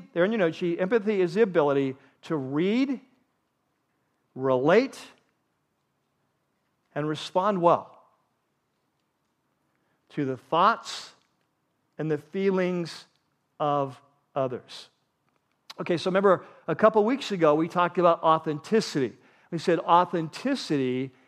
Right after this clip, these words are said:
is the ability to be radically honest with ourselves about what we're thinking, what we're feeling, what our motives are. Empathy is the ability to get in touch with the thoughts and feelings of someone else,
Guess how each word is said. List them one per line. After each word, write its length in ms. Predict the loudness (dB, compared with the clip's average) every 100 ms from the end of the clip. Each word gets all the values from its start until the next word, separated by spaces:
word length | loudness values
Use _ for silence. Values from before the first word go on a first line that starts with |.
| -4
is 200 | -4 0
the 80 | -2
ability 520 | 2 4 4 4 0
to 520 | 0 2 2 2 -2 -10 _
be 140 | -4 -2
radically 680 | 0 2 4 2 0 -2 -2
honest 380 | 0 -2 -2 -6
with 120 | -6
ourselves 800 | -4 -4 -8 2 4 4 2 -6
about 220 | -4 -4
what 260 | -2 -4 -2
we're 240 | 2 2
thinking, 540 | 2 -2 -4 -2 -8 -10 _ _
what 220 | 2 2
we're 260 | 2 2 2
feeling, 520 | 0 0 2 0 -4 -14 _ _
what 200 | 0 2
our 320 | 4 4 4 2
motives 360 | 0 0 0 -2
are. 220 | -2 -4 -16 _ _
Empathy 800 | 2 4 4 2 2 0 0 -2 -6 _ -2
is 180 | -2 0
the 120 | 0
ability 540 | 0 0 2 4 2
to 140 | 0 -2
get 160 | -4
in 100 | -4
touch 440 | -4 -2 -2 -4 -8
with 160 | -8
the 80 | -8
thoughts 400 | -4 -2 -2 -4
and 160 | -10 -6
feelings 320 | -4 -4 -6
of 100 | -10
someone 320 | -6 -6 -4
else, 420 | -6 -10 -14 -18